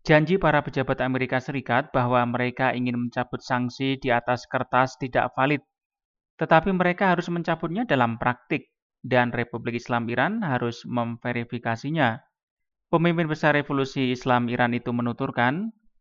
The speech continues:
sebagian pejabat Amerika Serikat meyakini bahwa situasinya berbeda dengan tahun ditandatanganinya J C P O A. Oleh karena itu, perjanjian nuklir ini harus diubah. Ya benar,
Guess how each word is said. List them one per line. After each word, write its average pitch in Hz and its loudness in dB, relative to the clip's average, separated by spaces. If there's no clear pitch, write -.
sebagian 170 2
pejabat 160 -2
Amerika 147 0
Serikat 135 -2
meyakini 127 -2
bahwa 120 0
situasinya 131 -2
berbeda 131 -2
dengan 120 -2
tahun 117 -2
ditandatanganinya 117 -4
J 120 -4
C - -6
P 123 -4
O 151 0
A. 117 2
Oleh 123 2
karena 123 0
itu, 147 -4
perjanjian 120 -2
nuklir 117 -2
ini 127 0
harus 120 -2
diubah. 120 0
Ya 123 2
benar, 139 2